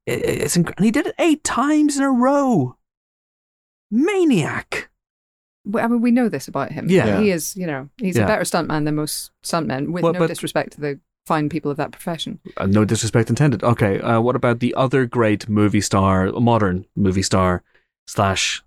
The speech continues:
Speaker 1: stuntman, Jackie Chan?
Speaker 2: Oh my
Speaker 1: Would you do
Speaker 2: God.
Speaker 3: Nothing.
Speaker 1: things like the, the, the, <laughs> I mean, <laughs> he died so many times, but the, the one in Police Story where he jumps,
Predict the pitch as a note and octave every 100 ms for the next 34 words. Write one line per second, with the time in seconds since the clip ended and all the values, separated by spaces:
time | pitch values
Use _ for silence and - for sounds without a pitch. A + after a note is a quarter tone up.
0 | - - A2 F#2 F#2+ F2+ F2+ F#2 - G2
1 | A2 - F#2 E2+ E2 _ _ _ - F3+
2 | B2+ A#2+ C3 B2+ A#2+ A2 A2 G#2+ G#2 -
3 | F2+ - _ _ - A#2+ A2 G#2 A2 G2
4 | G2+ G2+ F#2+ G2+ G2+ G2 F#2+ F#2+ - -
5 | A#2+ - - A#2 C#3 G2+ A2+ - _ -
6 | - C3 B2+ - B2+ C#3+ G2+ G2+ G2+ A2+
7 | F#2+ G#2 F#2+ - - - A#2 G#2+ A#2 A2+
8 | G#2+ A2 A#2+ A2+ - G#2+ - F#2+ F#2 F#2
9 | F#2 F#2 - A#2 G2+ - -